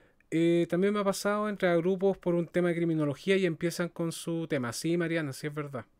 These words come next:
Por eso hay que tener cuidado a lo que uno se expone. Pero bueno, amigas y amigos, ya estamos en la hora. Me voy a comenzar a despedir de todos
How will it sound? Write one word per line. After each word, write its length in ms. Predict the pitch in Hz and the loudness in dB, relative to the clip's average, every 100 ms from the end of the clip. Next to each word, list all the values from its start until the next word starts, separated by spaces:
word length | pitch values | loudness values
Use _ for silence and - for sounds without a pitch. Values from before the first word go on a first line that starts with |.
| _ | _
Por 120 | - 143 | -10 -8
eso 160 | - | -6
hay 40 | 151 | -6
que 120 | 151 | -4
tener 200 | 156 151 | -4 -4
cuidado 400 | 156 151 156 165 | 0 2 2 0
a 40 | |
lo 140 | 165 156 | -2 -4
que 80 | |
uno 160 | 156 170 | -6 -6
se 120 | - | -8
expone. 520 | 143 - - 123 104 - _ _ _ _ _ _ _ _ _ _ _ _ _ _ _ _ _ _ _ _ _ _ _ _ _ _ _ _ _ - _ _ - | -12 -14 -8 -8 -8 -16 _ _ _ _ _ _ _ _ _ _ _ _ _ _ _ _ _ _ _ _ _ _ _ _ _ _ _ _ _ -20 _ _ -4
Pero 180 | 156 156 | 2 2
bueno, 240 | 123 104 _ _ - - - | 2 -4 _ _ -20 -20 -14
amigas 320 | - 165 196 | -2 2 2
y 60 | 196 | 2
amigos, 520 | 196 214 226 233 - - - | 0 -2 -2 -4 -8 -14 -14
ya 140 | 139 143 | -6 -6
estamos 400 | 151 160 151 - | -4 -6 -6 -6
en 220 | 160 147 | 0 2
la 100 | 147 | 2
hora. 340 | 151 160 156 - - | 2 0 -2 -8 -10
Me 100 | 131 | -8
voy 80 | 135 | -6
a 40 | |
comenzar 440 | 135 135 131 143 - | -6 -6 -8 -8 -8
a 120 | 131 | -8
despedir 400 | 131 131 135 135 | -6 -6 -6 -6
de 120 | 139 139 | -6 -6
todos 220 | 147 | -4